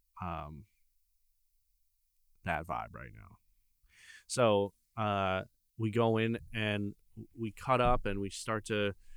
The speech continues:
find little pieces of this, this raw material that we've created. We've just, you know, just played whatever, you know? And then, uh, so you, you cut it up and you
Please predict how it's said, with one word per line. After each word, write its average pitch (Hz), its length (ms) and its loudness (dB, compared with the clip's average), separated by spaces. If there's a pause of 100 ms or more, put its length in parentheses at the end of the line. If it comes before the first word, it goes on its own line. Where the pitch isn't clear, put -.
(300)
find 104 340 4
little 107 260 2
pieces 104 640 -4
of 90 260 -4 (600)
this, - 420 -4 (680)
this 95 200 -8
raw 90 460 4
material 101 720 0
that 82 180 -2
we've 85 280 -2 (240)
created. 87 640 -2
We've 85 240 -6
just, 85 220 -8 (260)
you 98 120 -8
know, 87 320 -8 (220)
just - 280 -14
played 98 320 -6
whatever, 92 640 0 (160)
you 90 140 -6
know? 82 260 -8 (440)
And 104 120 -4
then, 101 200 0
uh, 92 380 2
so 104 160 -6
you, 98 200 -2
you 98 80 -6 (280)
cut 113 160 -2
it 104 80 2
up 101 240 2
and 92 120 -6
you 90 180 -8